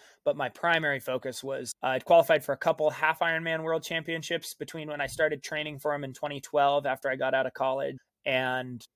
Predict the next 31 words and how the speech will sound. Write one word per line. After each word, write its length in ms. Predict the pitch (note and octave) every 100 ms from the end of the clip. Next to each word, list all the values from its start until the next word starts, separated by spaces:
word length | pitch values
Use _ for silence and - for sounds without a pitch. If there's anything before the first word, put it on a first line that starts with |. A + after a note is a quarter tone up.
| _ _
twenty 360 | - D3 C#3 C3
fourteen, 680 | - C#3 - - C#3 B2+ B2+ -
turn 200 | C3+ B2+
of 100 | -
twenty 220 | C3 A#2
fifteen, 520 | D3 C#3+ - D3 D3
like, 180 | C#3+ B2+
had 100 | C3
a 60 |
really 320 | A#2 D3+ E3 C3+
great 380 | C3+ C3+ A#2+
twenty 240 | - C3+ A#2+
fourteen 480 | C#3 C3+ - D3+ C#3
season 480 | D#3 C#3+ D#3 D#3
at 220 | - B2 -
the 80 | A#2+
seventy 320 | C#3+ B2 A#2+
point 260 | - B2+ -
three 360 | C#3 C#3+ D3+ _ _ _ -
Ironman 400 | D3 C#3+ D3 D3+
level, 400 | D#3 D3+ E3 - _ _ -
half 180 | C3+
Ironman, 460 | C#3+ C#3+ D3 D3+ D#3+ - - - - _ _
qualified 420 | - C#3+ C#3 C3
for 80 | C3
a 60 | C3
couple 260 | C3+ -
world 180 | C3 C3
championships 600 | - C3+ A#2+ B2+ B2 -
there, 280 | - C3+ C#3 -
and 320 | C#3+ C3+ B2+